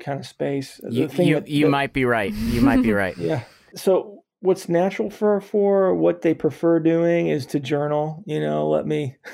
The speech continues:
Speaker 1: <laughs> let me journal and split open what's going on in my, my heart and soul and, and express that. Uh, worship is a preferred discipline for,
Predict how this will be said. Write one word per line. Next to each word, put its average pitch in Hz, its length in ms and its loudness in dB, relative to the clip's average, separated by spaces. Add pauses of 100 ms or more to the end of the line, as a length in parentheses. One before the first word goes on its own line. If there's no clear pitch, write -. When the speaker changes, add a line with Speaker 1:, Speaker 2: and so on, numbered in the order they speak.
(160)
Speaker 1:
<laughs> - 320 -20
let 156 200 -4
me 156 140 -2
journal 147 520 -2
and 143 280 -6
split - 340 0
open 147 360 -2
what's - 180 -8
going 147 280 -4
on 143 180 -4
in 143 80 -6
my, 143 300 -6
my 143 200 -4
heart 139 260 -4
and 131 100 -10
soul 143 440 -2
and, - 200 -10 (440)
and 135 120 -6
express - 500 -4
that. 147 340 -4 (100)
Uh, 147 120 -4
worship 151 680 0 (440)
is 143 160 -10
a 147 140 -4
preferred 143 460 -4
discipline 147 460 -10
for, 147 280 -8